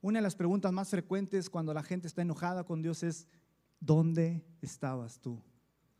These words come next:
Es un reproche por no darse cuenta que Dios siempre estuvo ahí, que Él siempre estuvo,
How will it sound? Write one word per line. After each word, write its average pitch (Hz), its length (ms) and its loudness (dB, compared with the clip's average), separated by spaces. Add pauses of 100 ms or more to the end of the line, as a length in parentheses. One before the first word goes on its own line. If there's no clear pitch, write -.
(720)
Es 151 260 -4
un 175 140 4
reproche 175 920 0 (880)
por 143 180 0
no 185 460 2 (460)
darse 170 380 0
cuenta 240 600 2 (640)
que 160 120 0
Dios 175 200 6
siempre 208 460 4
estuvo 156 380 -4
ahí, 120 280 -6 (1000)
que 165 100 0
Él 165 120 2
siempre 196 440 0
estuvo, 156 540 -2